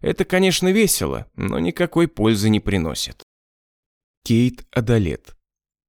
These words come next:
«Хорошо, что застал тебя», сказал Хаден Айскадер, императорский обсерватор, входя в кабинет. Кейт оторвалась от отчётов и взглянула на руководителя. «Не спала ночью?» Хаден улыбался.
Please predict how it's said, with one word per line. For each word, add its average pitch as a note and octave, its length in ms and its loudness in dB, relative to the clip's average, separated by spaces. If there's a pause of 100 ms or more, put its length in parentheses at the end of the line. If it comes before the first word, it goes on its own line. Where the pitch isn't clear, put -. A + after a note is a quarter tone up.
(180)
«Хорошо, C#3 540 -2
что E3+ 240 -2
застал D3+ 540 0
тебя», - 440 -6 (220)
сказал F#2+ 420 0
Хаден F#2 480 0
Айскадер, B2+ 600 0 (180)
императорский G#2+ 800 0
обсерватор, G#2 880 -2
входя F#2 340 -2
в - 80 -10
кабинет. E2+ 540 -4 (400)
Кейт E3+ 360 -2
оторвалась B2 600 2
от - 220 -4
отчётов D#3 680 -4
и A#2 120 -2
взглянула G#2+ 600 2
на A#2 180 4
руководителя. G#2 840 -2 (480)
«Не G#2 160 2
спала A2 500 2
ночью?» - 520 -2 (180)
Хаден B2 440 0
улыбался. A2 640 -2